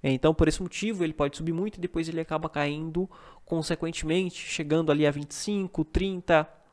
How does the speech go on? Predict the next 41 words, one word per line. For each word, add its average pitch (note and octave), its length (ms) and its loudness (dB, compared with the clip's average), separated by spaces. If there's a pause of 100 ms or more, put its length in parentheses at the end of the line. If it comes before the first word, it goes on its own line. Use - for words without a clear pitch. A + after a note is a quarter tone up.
(180)
no F3 120 0
máximo E3+ 340 6
quarenta, D3+ 400 2
cinquenta - 320 -6
centavos C#3+ 300 -2
de C3 40 -8
dólar, C#3+ 200 8
onde D3 100 -2
ele C#3+ 100 0
vai C#3 100 2
estar C3+ 120 4
estabilizando C#3 540 2
nesses - 260 -4
preços. - 380 -4 (580)
Depois, D#3+ 680 6
trago - 240 8
um D3+ 60 -2
vídeo D3+ 180 2
falando C#3+ 280 0
sobre D3 240 -2
precificação E3 1080 0
do C#3+ 120 2
N D3 160 2
T C#3+ 140 0
R D3 200 2
N, B2+ 260 -2 (200)
tá C3+ 80 -6
bom? G3 260 4 (480)
E - 380 6
com, C4+ 360 6
com B3+ 300 6
o B3+ 40 0
fornecimento G#3 760 4
máximo, D3+ 680 4
com - 160 -4
o D3+ 60 -2
supply C#3+ 260 0
máximo C#3+ 320 2
de D3 140 -4
um D#3+ 60 -2
bilhão, D#3+ 360 2